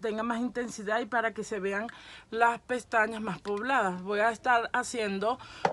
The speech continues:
con este delineador de Italia. Este es el Black y es, este es Italia Cosmetic y lo aplico por aquí debajo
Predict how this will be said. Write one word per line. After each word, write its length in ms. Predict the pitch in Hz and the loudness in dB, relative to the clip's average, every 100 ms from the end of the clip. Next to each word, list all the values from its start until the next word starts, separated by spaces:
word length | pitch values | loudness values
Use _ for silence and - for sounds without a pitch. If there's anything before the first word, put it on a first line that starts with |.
| - | 6
con 440 | 247 240 254 302 | 6 6 4 -2
este 420 | - 226 220 - 247 | -2 -4 -2 -2 0
delineador 1040 | 254 247 240 233 220 214 208 226 220 233 | -2 -2 -4 2 6 6 6 4 2 0
de 320 | 202 240 262 - | -2 -2 -2 -6
Italia. 720 | 226 180 180 151 143 147 165 - | -6 4 4 4 2 -2 -4 -12
Este 220 | 196 214 | -8 -4
es 80 | 214 | -4
el 80 | 214 | -4
Black 560 | 220 240 277 294 - _ - - - - - | 0 4 4 4 -10 _ -20 -20 -20 -20 -8
y 600 | 269 277 311 339 349 311 | -2 0 2 0 0 -4
es, 460 | - 226 240 254 - - - - - - - - - | -2 -2 -2 -4 -6 -12 -20 -20 -20 -20 -20 -12 -2
este 320 | 226 214 262 | -2 -2 -4
es 180 | 254 - 254 | -4 -6 -8
Italia 400 | 202 226 220 226 | -2 0 0 -2
Cosmetic 840 | 269 240 269 240 214 277 - - - | -4 -2 -4 -4 -6 -8 -12 -20 -14
y 360 | 226 240 247 - | -10 -8 -10 -8
lo 120 | 233 | -6
aplico 380 | 214 202 185 196 | -4 -4 -6 -4
por 120 | 233 | -4
aquí 220 | 208 - | -4 -6
debajo 500 | 196 214 208 190 214 | -4 0 2 2 -2